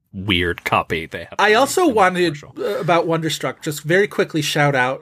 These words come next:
Speaker 2: So there's some good song drops in this one. When he shows up in New York City, there's the Esther Phillips, uh, sound drop that, uh, we get, and then, uh, that Fox on the Run song that comes, uh, a little bit later on.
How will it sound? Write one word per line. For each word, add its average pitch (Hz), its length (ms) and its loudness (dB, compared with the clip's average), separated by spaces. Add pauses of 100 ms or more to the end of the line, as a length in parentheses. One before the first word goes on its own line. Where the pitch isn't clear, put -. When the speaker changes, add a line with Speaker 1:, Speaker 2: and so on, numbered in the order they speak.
(160)
Speaker 2:
So - 100 -8
there's 208 140 2
some 226 140 -6
good 196 180 2
song 139 340 0
drops 113 320 -8
in 113 80 -16
this 110 180 -12
one. 110 240 -14
When 123 120 -12
he 151 100 -4
shows 156 300 2
up 151 220 2
in 143 340 -2 (420)
New 151 100 -2
York 143 200 2
City, 139 400 2
there's 131 340 0
the 135 320 -4
Esther 143 280 -6
Phillips, - 720 -6
uh, 135 400 0
sound 135 300 -4
drop 135 340 0 (460)
that, 135 560 0
uh, 135 200 -2
we 127 120 -4
get, 143 300 0
and 143 160 -4
then, 131 320 0
uh, 127 720 -2
that 143 260 -2
Fox 143 400 0
on 143 140 0
the 131 80 -2
Run 127 440 -4
song 147 440 2
that 147 180 -2
comes, 151 840 0 (640)
uh, 143 380 2
a 139 40 0
little 143 220 0
bit 143 160 -4
later 143 280 0
on. 147 460 2